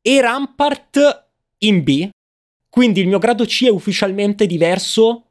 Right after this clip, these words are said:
completamente. Cioè non c'è neanche una leggenda che voi avete messo in C. Perfetto. Direi che l'Heirloom non lo regalo.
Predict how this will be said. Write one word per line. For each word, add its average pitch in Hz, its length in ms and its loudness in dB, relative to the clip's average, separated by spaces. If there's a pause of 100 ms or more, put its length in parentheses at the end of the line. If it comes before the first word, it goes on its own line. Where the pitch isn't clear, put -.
(120)
completamente. 156 1000 -2 (180)
Cioè - 160 -2
non 156 120 -4
c'è 165 140 -4
neanche 196 240 -2
una 202 120 0
leggenda 156 440 0
che 156 120 -6
voi 147 180 2
avete 135 220 0
messo 127 260 -4
in 123 80 -2
C. - 220 -8 (280)
Perfetto. - 680 -6 (500)
Direi 190 240 0
che 226 100 -2
l'Heirloom 196 500 0
non 175 160 0
lo 151 100 0
regalo. 131 480 -4